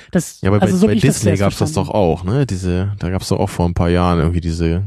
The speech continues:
Speaker 2: Geschichte, oder? Dass das da abgelaufen war? War das nicht so?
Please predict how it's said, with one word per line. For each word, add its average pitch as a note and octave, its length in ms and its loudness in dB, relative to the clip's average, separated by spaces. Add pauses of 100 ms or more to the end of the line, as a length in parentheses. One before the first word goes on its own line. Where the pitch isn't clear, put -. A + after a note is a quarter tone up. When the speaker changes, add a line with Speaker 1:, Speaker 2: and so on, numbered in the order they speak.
Speaker 2:
Geschichte, - 440 -4
oder? A2 200 2
Dass F2+ 180 -2
das F#2 120 -4
da F2 120 -2
abgelaufen G2 560 -2
war? A2+ 320 0 (520)
War - 80 -6
das G#2 180 -4
nicht A2 120 -6
so? A#2+ 260 -2